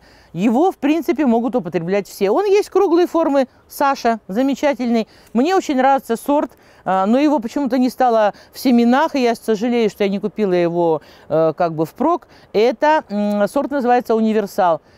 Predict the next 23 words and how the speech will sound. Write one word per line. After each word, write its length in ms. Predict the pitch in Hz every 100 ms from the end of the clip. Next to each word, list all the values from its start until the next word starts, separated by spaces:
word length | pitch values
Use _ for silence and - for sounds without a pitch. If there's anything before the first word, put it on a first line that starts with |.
| _ _ _ 202
Вот 140 | 208 240
этот 280 | 254 247
немножко 420 | 254 269 269 - 254
кривой, 520 | 285 277 302 349 302 _ _ _ -
а 160 | 175
тот 320 | 175 262 277 -
прямой, 840 | - 247 277 285 285 294 302 320
как 260 | - 285 -
стрела. 800 | - 311 294 294 294 262 185 - _
Он 300 | 180 220 240
такой 520 | - 247 262 - 320 294
красавец. 680 | - 311 - 277 196 170 - - -
Но 100 | 427
по 140 | 403
вкусу 280 | - 403 311
они 200 | 226 233
практически 440 | 214 - 247 -
одинаковые. 680 | 190 160 156 151 151 143 139 - _ _ _ _ _ _ _ _ _ _ _ _ _ _ _ _ -
Дарю. 480 | 156 240 349 403 - _ _ _ - - - - _ - - -
Я 180 | 185 202
попробую 460 | 247 254 330 277 247
вырвать 360 | 330 311 226
ещё. 420 | 311 - 269 294